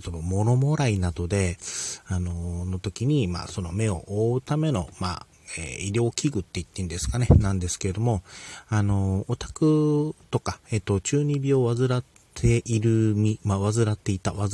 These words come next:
っている身としては、なんかね、中二病って言うと、その、あのー、眼帯ってなんか憧れる部分があったりするんですよね。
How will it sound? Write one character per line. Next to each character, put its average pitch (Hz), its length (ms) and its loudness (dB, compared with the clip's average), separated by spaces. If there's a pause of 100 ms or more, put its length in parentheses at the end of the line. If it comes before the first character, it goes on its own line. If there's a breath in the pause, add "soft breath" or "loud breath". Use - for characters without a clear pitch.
(140)
っ - 20 0
て - 180 -6
い 98 80 0
る 101 100 2
身 110 160 2
と 98 140 2
し - 80 -6
て 98 100 0
は、 87 220 0 (320 loud breath)
な 104 100 -4
ん - 20 -8
か 92 120 -2
ね、 90 220 -2 (200)
中 - 260 0
二 98 140 2
病 98 160 2
っ - 40 -6
て 101 100 -2
言 98 80 0
う - 40 -6
と、 92 140 -8
そ 92 120 -6
の、 87 240 -4 (300)
あ 95 60 -2
の 87 480 -4
ー、 85 100 -10
眼 95 280 -2
帯 98 120 2
っ - 20 -2
て 95 140 -2
な 101 100 2
ん 95 60 -4
か - 140 -10
憧 104 340 0
れ 104 100 2
る 110 100 0
部 110 120 -2
分 107 120 0
が 92 100 0
あ - 20 2
っ - 40 -14
た 101 120 -4
り 87 80 -2
す - 120 -6
る 101 80 0
ん 101 40 0
で 92 100 -2
す 95 140 -6
よ 90 100 -2
ね。 92 160 -4